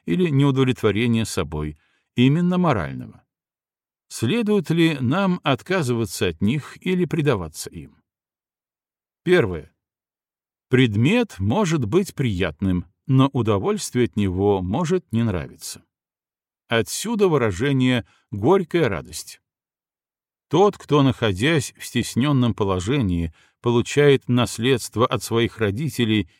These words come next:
или от почтенного и доброго родственника, не может избежать чувства некоторой радости по поводу их смерти,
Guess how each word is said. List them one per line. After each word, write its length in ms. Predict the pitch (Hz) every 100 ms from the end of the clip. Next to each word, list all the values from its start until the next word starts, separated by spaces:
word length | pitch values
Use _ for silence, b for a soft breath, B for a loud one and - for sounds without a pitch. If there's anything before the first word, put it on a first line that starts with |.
| -
или 260 | 135 123 120
от 140 | 113
почтенного 840 | 117 101 - - 143 135 107 98
и 160 | 117 120
доброго 460 | 101 131 107 98 113
родственника, 640 | 190 - 92 90 - - _ _ _ _ -
не 160 | 110 107
может 440 | 190 202 214 -
избежать 640 | 143 107 113 123 180 -
чувства 460 | - - 196 - 151
некоторой 540 | 123 196 - 151 160 156
радости 680 | 143 185 156 127 - 139
по 160 | 127 110
поводу 380 | - 143 131 127
их 220 | 147 123
смерти, 680 | - 107 98 87 - 95